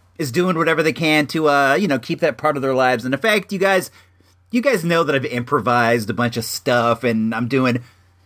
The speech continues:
I'm doing my best, but I, I found something yesterday or the other day by this point that, um, is gonna, is really gonna help out with the workouts. I was at the, uh, I was at the store with the wife getting the supplies and whatever, and I stumbled across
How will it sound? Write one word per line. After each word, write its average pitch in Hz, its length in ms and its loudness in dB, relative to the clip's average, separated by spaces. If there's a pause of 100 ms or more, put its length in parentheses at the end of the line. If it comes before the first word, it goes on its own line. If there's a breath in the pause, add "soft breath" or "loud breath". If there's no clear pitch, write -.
(120 soft breath)
I'm 185 120 -4
doing 254 200 2
my 190 120 2
best, 151 440 0
but 151 220 0
I, 160 320 0 (340 loud breath)
I 160 80 -4
found 247 360 0
something 196 640 -2
yesterday 131 960 0
or 147 200 0
the 147 120 2
other 110 160 2
day 87 280 -8
by 110 200 -2
this 107 220 -2
point 95 400 -6
that, 107 240 -2 (100)
um, 123 800 0
is 147 140 -2
gonna, 208 300 0 (380 loud breath)
is 185 220 -2
really 220 300 0
gonna 190 240 2
help 147 440 -2
out 113 280 -2 (140)
with 143 200 -2
the 131 100 -2
workouts. 110 580 -4
I 123 100 -4
was 117 240 -4
at - 300 -2
the, 151 220 -2
uh, 127 320 2
I - 40 -6
was 165 100 0
at 208 120 0
the 185 80 -4
store 147 800 2
with 135 180 -6
the 147 60 0
wife 143 440 0
getting 139 220 0
the 135 80 0
supplies 135 720 0
and 123 100 -2
whatever, 120 680 0
and 139 220 0
I 139 200 0
stumbled 196 480 -2
across 131 640 0